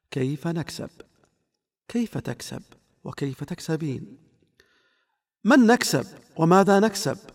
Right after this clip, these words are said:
نريد أن نكسب الإنسان،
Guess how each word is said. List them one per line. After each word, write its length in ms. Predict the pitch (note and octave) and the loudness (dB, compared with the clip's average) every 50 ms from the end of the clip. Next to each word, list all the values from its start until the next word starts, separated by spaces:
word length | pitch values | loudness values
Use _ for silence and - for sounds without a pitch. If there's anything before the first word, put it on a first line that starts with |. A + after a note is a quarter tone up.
| _ _ _ _ _ _ _ _ _ _ _ _ _ _ _ _ _ _ _ _ _ | _ _ _ _ _ _ _ _ _ _ _ _ _ _ _ _ _ _ _ _ _
نريد 500 | D3 C3 C3 D3+ D#3+ D#3 D#3 D#3 F3+ D#3 - | -4 -2 0 0 -2 -2 -4 -8 -12 -12 -10
أن 160 | C3 B2+ B2 | -10 -6 -6
نكسب 360 | C3 C#3 - - - - - | -6 -8 -8 -10 -12 -12 -12
الإنسان، 560 | - - - C3 A#2+ - - C#3 B2 A#2 - | -12 -12 -14 -14 -14 -12 -10 -10 -10 -10 -10